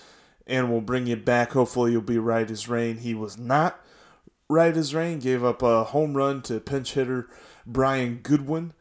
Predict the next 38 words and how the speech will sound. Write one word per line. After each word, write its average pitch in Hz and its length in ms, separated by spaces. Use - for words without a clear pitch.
of 143 300
the 135 180
Angels. 147 440
It - 20
was 120 120
a 113 80
two-run 143 580
home 131 340
run, 139 220
and 127 100
it 127 160
made 151 380
things 170 360
interesting 123 880
in 135 260
the 120 100
ninth 135 640
inning. 123 520
In 123 200
fact, 131 280
they 127 120
had 135 180
to 123 80
bring 139 360
in 147 180
Raisel 135 440
Iglesias 123 560
because 117 560
they 127 200
were 165 680
not 143 480
in 156 200
a 131 140
safe 131 300
situation 117 560
at 110 120
that 104 260
point. 143 320